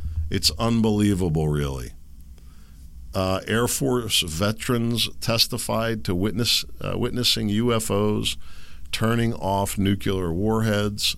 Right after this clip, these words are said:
okay? Um, why conservative parts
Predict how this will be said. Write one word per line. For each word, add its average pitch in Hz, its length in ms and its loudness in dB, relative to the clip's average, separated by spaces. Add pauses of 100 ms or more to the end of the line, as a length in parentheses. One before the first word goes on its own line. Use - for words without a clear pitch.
okay? 110 680 -2 (720)
Um, 85 720 -4 (480)
why 107 380 0
conservative 104 720 -2
parts 110 540 0